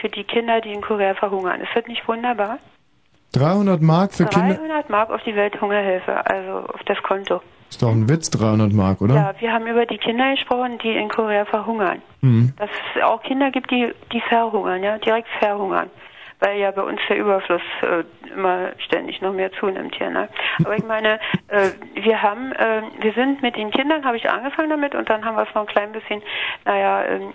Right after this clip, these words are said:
Speaker 1: in die, in die Häuser reingebracht, wo ich wohne und so. Also wir haben dreihundert Mark eingezahlt. Also das war schon eine ganz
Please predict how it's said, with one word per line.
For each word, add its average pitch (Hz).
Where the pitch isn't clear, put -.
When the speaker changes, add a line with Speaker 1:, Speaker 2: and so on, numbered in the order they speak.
Speaker 1:
in 202
die, 190
in 190
die 190
Häuser 202
reingebracht, 196
wo 170
ich -
wohne 233
und 220
so. 214
Also 196
wir 226
haben 214
dreihundert 240
Mark 202
eingezahlt. 180
Also 196
das 240
war 233
schon 226
eine 208
ganz 214